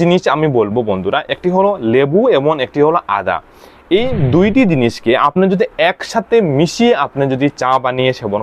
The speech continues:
করতে পারেন বা আপনি সকালবেলা প্রথম যে আপনি, আহ, খালি পেট যখন আপনার থাকে তখন যদি আপনি লেবু এবং আদার সেবন আপনি চায়ের মাধ্যমে করুন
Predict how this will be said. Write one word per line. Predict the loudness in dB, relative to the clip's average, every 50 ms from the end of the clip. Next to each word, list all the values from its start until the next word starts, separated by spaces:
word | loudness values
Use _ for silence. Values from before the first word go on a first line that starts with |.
| -4
করতে | -6 -4 -4 -4 -4 -2
পারেন | -2 -2 -2 -4 -4 -8 -14 -20 -20 -20 -20 -20 -18 -12 -2 2
বা | 2 4 4 2 0 -2
আপনি | 0 0 0 0 0 -2 -4
সকালবেলা | -4 -2 -2 -2 -2 0 0 0 2 2 0 -2 -2 -2
প্রথম | -4 -4 -2 -2 -2 0 2 2 2
যে | 2 2 2 0 -2
আপনি, | -2 0 0 0
আহ, | 0 -2 -6 -14 -12 -6 -4 -4 -4 -2
খালি | -2 -2 0 0 0 0
পেট | -2 -2 0 -2
যখন | -2 -2 -2 -2 -2
আপনার | -2 -4 -6 -6 -6
থাকে | -6 -4 -2 -2 -2 0
তখন | -2 -2 -2 -2 -2 0
যদি | 0 0 0 -2
আপনি | -2 -2 -2 -2 -2 -2 -2 2
লেবু | 2 2 2 2 2 2 2 2 2 2
এবং | 2 2 0 0 -2 -2
আদার | -2 -2 -2 0 -2 -2 -4 -4 -6 -6
সেবন | -4 -2 0 0 0 0 0 0 -4
আপনি | -4 -4 -6 -6 -6 -8 -6 -2
চায়ের | 0 2 2 2 2 2 0
মাধ্যমে | -2 0 0 2 2 2 2 2
করুন | 0 0 0 0